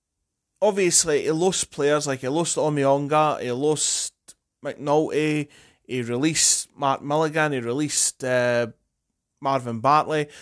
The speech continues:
Now, I'm going to speak about Mark Milligan and, um, Marvin Bartley more in a second, so just bear with me. But,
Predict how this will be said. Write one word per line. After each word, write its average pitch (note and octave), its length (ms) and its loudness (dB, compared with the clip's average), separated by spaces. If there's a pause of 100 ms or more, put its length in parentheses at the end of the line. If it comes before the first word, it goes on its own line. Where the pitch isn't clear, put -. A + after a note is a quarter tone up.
(160)
Now, C#3+ 220 6
I'm C#3 100 0
going F3 160 2
to - 60 -4
speak F3 220 -6
about D3+ 200 -4 (460)
Mark D3+ 220 -2
Milligan C#3 360 2
and, C3 260 0
um, B2+ 460 -2
Marvin C3 340 0
Bartley B2+ 360 0
more C3+ 280 0
in A#2+ 120 -2
a A#2+ 60 -4
second, B2 560 -4
so A2+ 120 -14
just B2+ 300 -10
bear C3 180 -2
with C3 160 0
me. A#2+ 80 -2
But, B2 260 -2